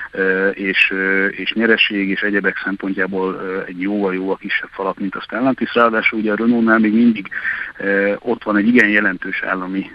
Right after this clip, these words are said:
eh, befolyás, és a franciák, eh, pontosabban a francia kormányzatnak nagyon nem mindegy,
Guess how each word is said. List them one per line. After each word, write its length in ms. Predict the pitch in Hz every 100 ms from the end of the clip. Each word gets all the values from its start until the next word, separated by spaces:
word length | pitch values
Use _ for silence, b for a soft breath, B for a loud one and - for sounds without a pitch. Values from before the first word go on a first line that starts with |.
| -
eh, 160 | 104 95
befolyás, 680 | 98 98 - 92 101 107 - - 101
és 100 | 98
a 60 | -
franciák, 560 | 107 107 - 101 98 -
eh, 420 | 101 98 101 101 - 104
pontosabban 400 | - 104 - 101
a 60 | 101
francia 280 | 117 113 101
kormányzatnak 640 | 110 107 101 104 110 107
nagyon 240 | 117 107
nem 160 | 98 95
mindegy, 420 | 95 92 95 98